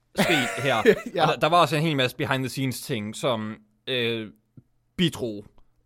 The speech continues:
Speaker 1: meget
Speaker 2: Ja, okay,
Speaker 1: til, til,
Speaker 2: okay.
Speaker 1: hvorfor den var lort. Så altså, jeg vil, jeg vil ikke undskylde det selvfølgelig, men der er en forklaring på det i hvert fald.
Speaker 2: Ja,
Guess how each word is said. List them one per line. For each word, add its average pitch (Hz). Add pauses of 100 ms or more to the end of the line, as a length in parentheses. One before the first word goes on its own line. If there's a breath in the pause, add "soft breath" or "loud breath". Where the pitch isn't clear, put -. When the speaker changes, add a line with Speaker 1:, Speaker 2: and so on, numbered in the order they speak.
Speaker 1:
meget 120
Speaker 2:
Ja, 139
okay, 127
Speaker 1:
til, 113
til, 139
Speaker 2:
okay. -
Speaker 1:
hvorfor 123
den 117
var 113
lort. 117
Så 131
altså, 117 (1500 soft breath)
jeg 131
vil, 135
jeg 127
vil 143
ikke 147
undskylde 175
det 135
selvfølgelig, 143
men 131
der 143
er 151
en 156
forklaring 139
på 107
det 87
i -
hvert 95
fald. 69 (100)
Speaker 2:
Ja, 135